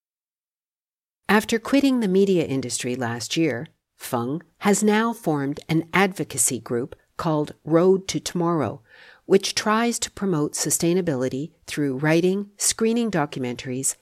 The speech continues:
and hosting public activities. Food-related advocacy groups have multiplied in China in recent years. Food Think, a food-related content platform headquartered in Beijing, brings together farmers, writers, and researchers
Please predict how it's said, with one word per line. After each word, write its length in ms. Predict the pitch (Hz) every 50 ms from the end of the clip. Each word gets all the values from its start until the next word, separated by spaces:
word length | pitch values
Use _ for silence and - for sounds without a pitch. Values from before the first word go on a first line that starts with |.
| _ _
and 180 | - 175 175 175
hosting 440 | - - 196 190 180 - 190 185 180
public 380 | - - 127 - 123 117 117
activities. 720 | 127 117 113 - - 151 139 135 113 92 - - - - - _ _ _ _ _ _ _ _ _ _ _ _ _ _ _ _ _ _ _ _ _
Food-related 800 | - - - 254 285 294 - 214 175 156 151 147 143 143 143 147
advocacy 580 | 147 156 175 170 170 165 - 135 - - 131 117
groups 380 | - 131 131 131 - - -
have 160 | - 175 160
multiplied 680 | 160 170 175 185 208 202 - - - 160 123 120 120 110
in 120 | 107 107
China 300 | - - 120 117 113 113
in 220 | 101 120 120 127
recent 360 | 139 135 127 - - 135 113 -
years. 480 | 139 156 156 139 120 101 104 - - _ _ _ _ _ _ _ _ _ _
Food 400 | - - - 240 254 254 254 -
Think, 380 | - 120 113 117 117 - - _ _ _ -
a 100 | 170 165
food-related 800 | 165 - - 214 226 208 202 202 185 170 151 147 151 147 - -
content 520 | - - 175 175 175 - 165 160 - -
platform 540 | - - 127 117 117 117 - 135 127 127 139
headquartered 580 | - - 175 175 - - - 160 147 135 -
in 120 | 131 120 110
Beijing, 680 | - 110 98 95 101 - - 151 160 160 160 160 160 _ _ - - - - - - _ -
brings 280 | 202 208 233 226 -
together 400 | - 208 - 170 156 151 151 143
farmers, 640 | - - - 165 170 180 185 185 190 190 190 185 - - _ _ -
writers, 480 | 160 156 156 151 151 151 151 151 - - -
and 160 | 147 151 156
researchers 680 | 175 185 180 180 - 151 123 - - 101 - - -